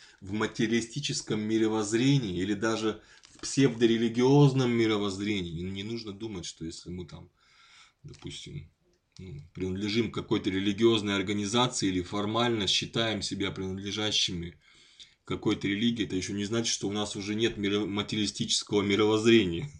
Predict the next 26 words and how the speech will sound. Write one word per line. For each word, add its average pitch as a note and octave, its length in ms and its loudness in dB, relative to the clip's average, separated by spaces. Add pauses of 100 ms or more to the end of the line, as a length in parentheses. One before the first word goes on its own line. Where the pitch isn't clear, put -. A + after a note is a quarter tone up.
(120)
<laughs> - 240 -20
То C#3+ 60 -10
есть - 220 -2 (420)
это F#2 160 -8 (140)
как A#2 220 -2
бы, G#2 180 -2
понимаете, A2+ 600 4
да, A#2+ 200 -2
это A#2 280 -4 (360)
не A2+ 180 0
одно C3+ 340 10
и C3+ 60 10
то D3 260 6
же, A2+ 200 4
а, F#2+ 420 -4 (1000)
не A2+ 160 2
одно C3 340 10
и C3+ 80 10
то D#3+ 220 6
же, C#3 120 6
скажем A2+ 400 2
так, A#2+ 240 0
пойти A2 720 4 (600)
покреститься A#2+ 840 2
там G#2+ 300 0
или F#2+ 360 0